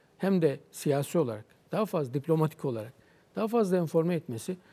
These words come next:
Rusya ile yeni bir ilişki modelinin nasıl olabileceğine dair Türkiye'nin hem deneyimleri hem de öngörüleri, çünkü bizim de biçtiğimiz bir yol haritası var.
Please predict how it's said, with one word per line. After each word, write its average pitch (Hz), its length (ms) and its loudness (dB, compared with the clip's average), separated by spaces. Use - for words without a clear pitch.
Rusya 226 340 2
ile 262 120 0
yeni 208 300 2
bir 240 100 -4
ilişki 190 380 -4
modelinin 170 600 0
nasıl 196 240 -2
olabileceğine 175 640 0
dair 165 220 -2
Türkiye'nin 185 480 -2
hem 202 180 2
deneyimleri 196 600 4
hem 208 220 4
de 175 240 6
öngörüleri, 156 600 6
çünkü 131 280 -12
bizim 165 280 0
de 147 120 0
biçtiğimiz 135 480 -4
bir 131 60 -2
yol 135 180 2
haritası 123 440 -2
var. 107 160 -12